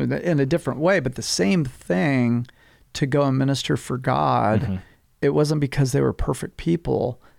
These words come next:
Speaker 1: They were actually messed up people, broken people that needed sacrifice
Speaker 2: Yep.
Speaker 1: for their sin. They need, they needed something to step in the place so that they could even approach God.
Speaker 2: Mm-hmm.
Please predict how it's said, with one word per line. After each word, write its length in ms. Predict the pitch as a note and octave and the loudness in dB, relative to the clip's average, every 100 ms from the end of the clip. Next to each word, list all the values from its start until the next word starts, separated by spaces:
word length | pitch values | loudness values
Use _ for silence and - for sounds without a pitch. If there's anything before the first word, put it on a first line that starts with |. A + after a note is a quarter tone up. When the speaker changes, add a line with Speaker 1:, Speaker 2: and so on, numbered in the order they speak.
| - | -4
Speaker 1:
They 100 | C#3+ | 0
were 120 | D#3 | 0
actually 640 | D3 C3 B2+ - C#3+ C#3 C3 _ _ - | 0 -2 -4 -2 0 0 -4 _ _ -4
messed 500 | G#2 G2 C3+ - F3 | -2 0 0 0 -2
up 140 | - | -2
people, 260 | C3+ C#3 C3+ | -4 -4 -4
broken 420 | C3 C#3 D3+ E3+ | 0 0 2 0
people 380 | D#3 - C#3 C3+ - - _ _ | 0 0 -2 -2 -12 -20 _ _
that 200 | C#3+ C#3+ | -2 -2
needed 560 | C#3+ C#3 C#3+ C3+ C3 C3 | 0 0 0 2 0 -2
sacrifice 1200 | - - A#2+ C3+ - C#3 - - - - B2+ - | -4 -2 -2 -4 -6 -10 -8 -8 -8 -8 -8 -8
Speaker 2:
Yep. 180 | - - | -8 -10
Speaker 1:
for 200 | - D3 | -6 -2
their 160 | C3 B2 | 0 -2
sin. 440 | - - C#3+ C3 | -2 0 0 0
They 160 | C#3 C#3+ | 0 0
need, 300 | D3 D3 - | 2 0 0
they 320 | C3+ C#3 D3+ D3+ | -2 0 2 2
needed 460 | C#3+ C3+ C3 C3 | 2 2 0 -2
something 480 | - C3 B2+ D3 C3+ | -4 -4 -4 -4 -4
to 160 | B2 B2+ - - - | -4 -6 -12 -20 -10
step 400 | - - C#3+ C#3 | -6 -2 -2 -2
in 60 | C3+ | -4
the 60 | |
place 540 | B2+ - C#3 B2+ B2 - - | -4 -2 -2 -2 -4 -8 -8
so 240 | - D#3 | -2 0
that 160 | C#3 C3 | 0 -2
they 100 | D3 | -2
could 140 | C3 | -2
even 160 | C3+ B2 | -2 -2
approach 420 | - C3+ A#2 - | -2 -4 -4 -4
God. 400 | C#3+ C#3+ C#3 B2 | 0 2 0 -2
Speaker 2:
Mm-hmm. 140 | G2 | -4